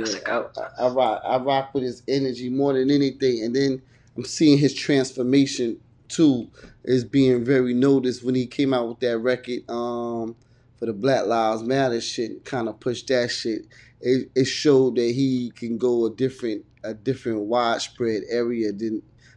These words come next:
Speaker 2: this trap. So I like when, you know what I'm saying,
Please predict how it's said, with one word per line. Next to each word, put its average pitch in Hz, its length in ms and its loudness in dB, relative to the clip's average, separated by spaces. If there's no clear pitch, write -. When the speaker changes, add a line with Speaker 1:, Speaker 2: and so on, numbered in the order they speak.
Speaker 2:
this 117 220 -6
trap. - 560 0
So 98 480 -4
I 120 80 -8
like 127 320 4
when, 123 200 0
you 117 140 0
know 120 80 -2
what 120 80 -4
I'm 117 60 -6
saying, 117 480 -2